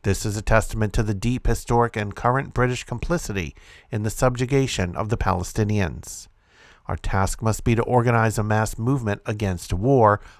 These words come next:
occupation, apartheid, and settler colonialism. This task will require an inordinate amount of legwork, but as residents of the European metropole of empire,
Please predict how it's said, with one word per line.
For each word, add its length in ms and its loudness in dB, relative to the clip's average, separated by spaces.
occupation, 840 0
apartheid, 720 2
and 180 -2
settler 380 2
colonialism. 840 0
This 180 2
task 380 2
will 80 4
require 440 4
an 220 0
inordinate 540 0
amount 360 0
of 180 -4
legwork, 760 0
but 140 -2
as 180 -2
residents 460 2
of 80 -2
the 80 -4
European 520 0
metropole 640 2
of 220 -2
empire, 640 2